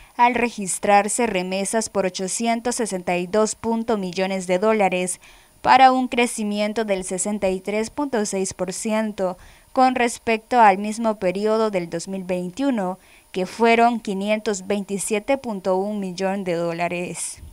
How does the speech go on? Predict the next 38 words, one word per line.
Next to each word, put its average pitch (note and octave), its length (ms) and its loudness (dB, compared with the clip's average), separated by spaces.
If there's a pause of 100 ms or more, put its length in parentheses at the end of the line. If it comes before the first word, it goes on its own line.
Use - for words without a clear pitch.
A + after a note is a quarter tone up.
De A#3+ 260 8
esta B3+ 240 6
forma, B3 400 8
las G#3+ 220 6
remesas G#3 640 4
acumuladas A3 960 8
al C4 100 6
mes G3+ 240 2
de F#3+ 100 4
septiembre F#3 760 0 (180)
totalizaron A#3 840 8
dos G3 180 0
mil A3 240 -2
doscientos G#3 520 0
cincuenta G3 500 -2
y F#3+ 80 4
ocho G#3 300 0
punto A3 320 -2
cuatro G3+ 360 0
millones F3+ 480 -4
de F3+ 120 0
dólares, F#3+ 600 0 (340)
siendo B3 500 2
el A#3 180 4
cuarenta G3 340 2
y F#3+ 80 0
cinco A#3 400 0
por F#3+ 220 -2
ciento A3 380 -2
mayor G3 480 2
al A3+ 160 6
recibido G#3 640 0
a A#3+ 100 6
septiembre G#3+ 600 -2
del B3+ 200 -2
dos C4+ 180 -2
mil F#3+ 200 -6
veintiuno. F#3 880 -4